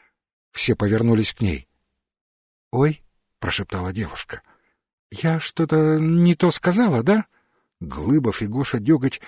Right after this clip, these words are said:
засмеялись. «Неприкасаемый», дружелюбно объяснил Муса, —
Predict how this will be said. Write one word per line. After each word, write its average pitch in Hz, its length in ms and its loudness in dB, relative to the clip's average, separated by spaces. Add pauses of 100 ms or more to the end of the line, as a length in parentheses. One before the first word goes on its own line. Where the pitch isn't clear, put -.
(200)
засмеялись. 127 840 -2 (500)
«Неприкасаемый», 90 1500 -2 (240)
дружелюбно 113 800 0
объяснил 107 480 -2
Муса, — - 480 -6